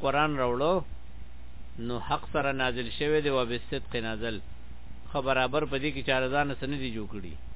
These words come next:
دې کې چا مداخلت نه دی کړی، دې نه چا څه ایستې نه دي.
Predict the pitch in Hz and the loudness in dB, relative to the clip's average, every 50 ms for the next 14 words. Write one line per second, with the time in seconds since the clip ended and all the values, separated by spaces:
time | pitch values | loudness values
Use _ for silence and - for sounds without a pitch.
0 | - - - - - - - - - - - - - - - - - - - - | -6 -6 -6 -6 -6 -6 -6 -6 -6 -6 -6 -6 -6 -6 -6 -6 -6 -6 -6 -6
1 | - - - - - - 113 131 156 151 - 143 - 151 139 135 139 135 120 135 | -6 -6 -6 -6 -6 -4 -2 -2 -2 -2 -2 -2 0 2 2 2 2 2 4 4
2 | 131 - 143 135 143 151 151 156 156 160 156 151 - - 127 127 127 120 120 151 | 4 4 2 0 0 0 0 0 0 2 2 2 2 0 0 0 0 2 2 2
3 | 156 151 143 127 - 139 127 - - 147 156 147 - - - 143 139 156 165 147 | 2 2 2 2 2 2 2 2 2 0 0 0 -2 -2 -2 0 0 2 0 0
4 | 131 | -2